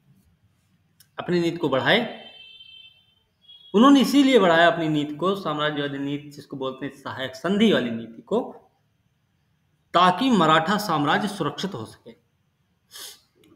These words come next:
अठारह सौ एक में बिट्टू की हत्या होती है। बिट्टू की हत्या जिसके परिणाम स्वरूप होलकर ने पेशवा और सिंधिया की संयुक्त सेना को परास्त कर दिया।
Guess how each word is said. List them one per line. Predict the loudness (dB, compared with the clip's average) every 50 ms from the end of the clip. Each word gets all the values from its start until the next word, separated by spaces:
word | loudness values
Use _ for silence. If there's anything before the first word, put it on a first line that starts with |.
| -4
अठारह | -4 -2 0 0 0 2 0
सौ | 2 4 6
एक | 6 6 6 6 4
में | 0 -2 -2 -4 -6 -8 -12 -16 _ _ _ _ -16
बिट्टू | -4 0 0 0 0 -2 -4 -4 -4
की | -4 -4 -6
हत्या | -6 -6 -6 -4 -2 -2
होती | -2 -2 -4 -8 -12 -12 -12
है। | -8
बिट्टू | -8 -8 -8 -6 -6 -8 -8
की | -6 -8 -10
हत्या | -10 -10 -12 -10 -10 -10 -10 -12 -18 _ _ _ _ _ _ _ _ _ _ _ _ _ _ _ _ _ _ _ _ _ _ _ _ _ _ _ _ _ _ _ _ _ _ _ _ _ _ _ _ _ _ _ _ _ _ _ _ _ _ _ _ _ _ _ _ _ _ _ _ _ _ _ _ _ _ _ _ _ -6
जिसके | 0 2 2 2 2 0 0
परिणाम | 4 4 6 6 6 4 4
स्वरूप | 2 0 0 -2 -4 -12 -16 -20 -18 -4 2
होलकर | 2 4 4 4 2 0 0
ने | 0 0 -2
पेशवा | -2 -2 0 -2 0 0 0 0 2
और | 2 0
सिंधिया | 0 -2 -4 -4 -2 -2 -2 -4
की | -4 -6 -10
संयुक्त | -10 -8 -6 -4 -4 -4 -6 -8 -12
सेना | -14 -8 -6 -4 -4 -4
को | -4 -6 -6 -8
परास्त | -8 -6 -4 -4 -4 -4 -6 -10 -16
कर | -16 -16 -14
दिया। | -14 -16 -16